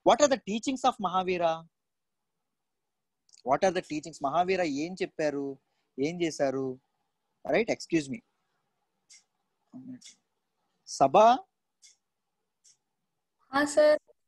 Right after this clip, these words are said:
Speaker 1: మీరు హిస్టరీ జాయిన్ అయ్యారా? హిస్టరీ కోర్సు
Speaker 2: అంటే ఆప్షనల్ గా అంటున్నారా?
Speaker 1: లేదమ్మా, మామూలు హిస్టరీ. ఈ సబ్జెక్ట్ జాయిన్ అయ్యారా? యూపీఎస్ ఇన్ఫినిటీలో జాయిన్ అయ్యారా?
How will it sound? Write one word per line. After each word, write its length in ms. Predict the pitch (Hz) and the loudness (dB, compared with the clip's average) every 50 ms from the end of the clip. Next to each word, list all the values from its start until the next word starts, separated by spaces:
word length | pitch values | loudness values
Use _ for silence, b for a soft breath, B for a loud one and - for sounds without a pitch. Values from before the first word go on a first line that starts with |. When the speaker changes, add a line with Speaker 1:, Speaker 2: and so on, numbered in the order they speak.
| _ _ _ _ | _ _ _ _
Speaker 1:
మీరు 180 | 151 156 175 165 | -4 -2 -2 0
హిస్టరీ 420 | 143 143 131 - - 196 240 262 | -2 -2 -6 -6 0 4 4 6
జాయిన్ 240 | 208 214 196 196 196 | 8 8 6 6 6
అయ్యారా? 240 | 196 180 151 147 196 | 4 4 4 4 4
హిస్టరీ 320 | 220 175 - - - 190 | 2 0 -4 -2 -2 -2
కోర్సు 500 | - - 160 143 127 - - 208 294 381 - _ _ _ _ _ _ _ _ _ _ _ _ _ _ _ _ _ _ _ _ _ _ _ _ _ _ _ _ _ _ _ _ _ _ _ _ _ _ _ _ _ _ _ _ - _ _ _ _ _ _ _ _ _ _ _ - - _ _ _ _ 226 | 0 0 -2 -2 -2 -2 -4 -4 -4 -4 -8 _ _ _ _ _ _ _ _ _ _ _ _ _ _ _ _ _ _ _ _ _ _ _ _ _ _ _ _ _ _ _ _ _ _ _ _ _ _ _ _ _ _ _ _ -20 _ _ _ _ _ _ _ _ _ _ _ -20 -20 _ _ _ _ 2
Speaker 2:
అంటే 520 | 240 240 240 233 240 233 214 202 - - - | 2 2 4 2 2 2 2 2 2 2 4
ఆప్షనల్ 420 | 214 220 214 - - 285 294 294 | 4 4 4 2 -4 -4 -4 -2
గా 100 | 294 285 | 0 0
అంటున్నారా? 680 | 262 233 226 - 202 185 180 180 180 196 220 262 330 339 - - _ _ _ _ _ _ - | 0 0 0 -2 -2 -2 0 2 4 4 4 4 2 0 -6 -12 _ _ _ _ _ _ -4
Speaker 1:
లేదమ్మా, 400 | 143 156 196 208 214 180 151 139 | 0 2 2 2 2 2 0 0
మామూలు 400 | 131 131 131 139 160 175 202 208 | 2 4 2 2 4 2 0 0
హిస్టరీ. 400 | 196 170 - - - 185 202 165 - - 135 135 135 131 113 107 | 0 -4 -6 -6 -4 -4 -4 -4 -6 -10 -8 -4 -4 -4 -4 -2
ఈ 160 | 131 139 151 | 0 0 0
సబ్జెక్ట్ 380 | 147 - 131 131 131 175 170 180 | 2 0 -2 2 2 0 4 4
జాయిన్ 180 | 190 180 170 | 4 4 4
అయ్యారా? 140 | 160 160 220 | 4 2 2
యూపీఎస్ 400 | 240 202 185 - 202 202 - - | 2 2 2 4 2 2 2 2
ఇన్ఫినిటీలో 380 | 190 180 - 185 180 190 185 175 | -6 -6 -6 0 2 2 2 4
జాయిన్ 220 | 170 160 151 151 | 4 2 2 2
అయ్యారా? 380 | 151 147 143 139 139 135 135 | 2 2 4 4 4 2 0